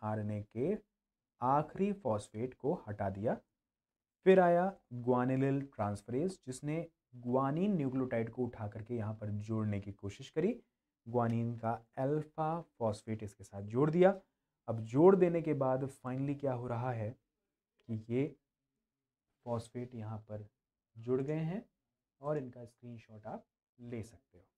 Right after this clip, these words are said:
लास्ट में अगर आप देखो तो methyl ग्रुप भी लगा दिया है,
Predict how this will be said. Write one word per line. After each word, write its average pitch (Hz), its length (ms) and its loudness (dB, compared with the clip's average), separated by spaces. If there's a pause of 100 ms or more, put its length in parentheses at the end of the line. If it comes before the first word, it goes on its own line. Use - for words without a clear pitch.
(3000)
लास्ट 147 540 -2
में 240 120 -2
अगर 226 200 4
आप 226 120 4
देखो 165 640 0 (340)
तो 196 80 0
methyl 156 500 0
ग्रुप 175 180 0
भी 180 140 2
लगा 143 260 4
दिया 127 200 0
है, 147 160 -8